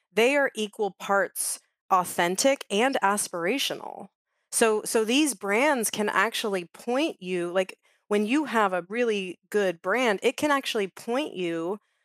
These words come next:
to the people that you should be telling your brand to, the people who are already where you wanna go. So a brand is,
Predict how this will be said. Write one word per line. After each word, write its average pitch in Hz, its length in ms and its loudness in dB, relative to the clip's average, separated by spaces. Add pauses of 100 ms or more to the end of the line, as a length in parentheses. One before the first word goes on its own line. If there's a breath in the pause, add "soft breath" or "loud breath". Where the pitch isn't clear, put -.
(360)
to 302 280 0
the 240 80 2
people 214 500 -2
that 196 180 2
you 202 200 -8
should 254 400 -2
be 180 340 -2
telling 208 320 2
your 247 120 0
brand 214 380 2
to, 165 160 -8
the 180 80 0
people 262 360 -2
who 247 160 -2
are 226 200 -2
already 220 380 0
where 202 340 0
you 196 240 -4
wanna 175 300 -2
go. 160 580 -4 (720)
So 226 180 2
a 214 80 2
brand 220 480 2
is, 190 380 2